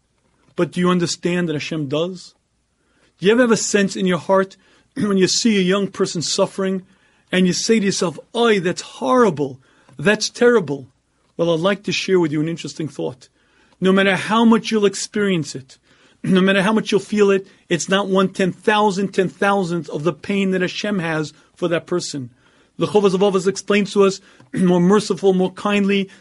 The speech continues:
than any human being we could ever imagine is Hashem. Hashem loves every one of his creatures ten thousand, ten thousand, ten thousand times more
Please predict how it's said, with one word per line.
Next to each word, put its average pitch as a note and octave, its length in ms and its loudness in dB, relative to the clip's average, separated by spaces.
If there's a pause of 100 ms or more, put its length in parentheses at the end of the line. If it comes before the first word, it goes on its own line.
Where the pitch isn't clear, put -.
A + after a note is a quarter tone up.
than F#3 160 2
any G3+ 280 2
human G3 240 0
being G3+ 300 -2
we F#3 100 -2
could F#3 120 -4
ever F3 160 0
imagine F#3 460 -2
is F3 200 -4
Hashem. E3+ 500 -4 (420)
Hashem F#3+ 320 0
loves F#3+ 240 2
every G#3 260 0
one G3+ 160 0
of G3 60 -2
his F#3 140 -2
creatures G#3 460 -2
ten F3 200 -2
thousand, G3+ 580 -2
ten F3+ 160 -4
thousand, G3 440 -2
ten F3+ 160 -4
thousand F#3+ 320 -2
times F3+ 240 -4
more F#3+ 300 0